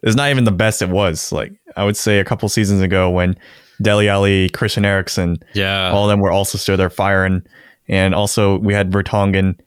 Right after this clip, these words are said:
Speaker 1: and
Speaker 2: Yeah,
Speaker 1: Alderweireld
Speaker 2: Alderweireld. Oh.
Speaker 1: in the back. So I s-, feel like they're already past their prime.
Speaker 2: Mm-hmm.
Speaker 1: Like, once Kane and Son kind of pass by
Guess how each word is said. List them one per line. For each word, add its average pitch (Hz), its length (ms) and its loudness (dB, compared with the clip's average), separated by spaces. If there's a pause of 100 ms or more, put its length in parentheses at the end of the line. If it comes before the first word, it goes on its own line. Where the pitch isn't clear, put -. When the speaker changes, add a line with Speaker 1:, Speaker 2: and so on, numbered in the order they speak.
(140)
Speaker 1:
and 95 340 2
Speaker 2:
Yeah, 92 280 -2
Speaker 1:
Alderweireld 101 260 2
Speaker 2:
Alderweireld. 92 580 0 (320)
Oh. 98 240 -2
Speaker 1:
in 101 100 0
the 90 60 0
back. 92 400 -2
So 95 260 0
I 107 180 0
s-, - 220 -6 (140)
feel 156 180 2
like 131 260 0
they're 110 140 0
already 110 520 0
past 104 380 -4
their 90 120 -2
prime. 85 520 -4 (260)
Speaker 2:
Mm-hmm. 98 100 0
Speaker 1:
Like, 113 300 2 (120)
once 127 520 0
Kane 131 640 0
and 98 200 0
Son 113 520 2 (560)
kind 101 180 0
of - 220 2 (840)
pass 113 300 -2
by 113 480 2